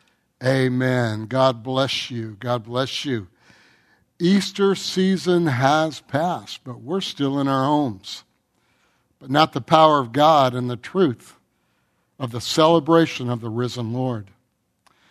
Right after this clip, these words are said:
We showed you what Christ did for humanity. We gave you the full picture of what Jesus did that special Sunday, Easter Sunday.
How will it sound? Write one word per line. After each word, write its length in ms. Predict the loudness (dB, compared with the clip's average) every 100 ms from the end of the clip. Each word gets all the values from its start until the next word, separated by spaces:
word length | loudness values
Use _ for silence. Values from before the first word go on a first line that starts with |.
| _ _ _ _ _ _ _ _ _ -2
We 140 | 0
showed 420 | 2 2 2 2
you 100 | 2
what 260 | 4 4 2
Christ 500 | 2 4 4 -2 2
did 280 | 4 4 -2
for 200 | -8 -8
humanity. 720 | -2 0 2 0 -2 -8 -16 _ _ _ _ _ _ _ _ _ _ _ _
We 140 | -4 4
gave 260 | 6 6
you 60 | 4
the 120 | -2
full 280 | -2 -2 -2
picture 420 | 0 -2 -2 -6
of 80 | -4
what 160 | -6
Jesus 560 | -2 0 0 -2 -8 -2
did 320 | 0 2 -2 -10 _ _ 0
that 220 | 0 0
special 560 | -8 -4 -2 -2 -8
Sunday, 680 | -10 -6 -4 -2 -2 -4 -8 -16 _ _ -2
Easter 380 | 0 0 -6
Sunday. 560 | -6 -4 -2 0 -2 -6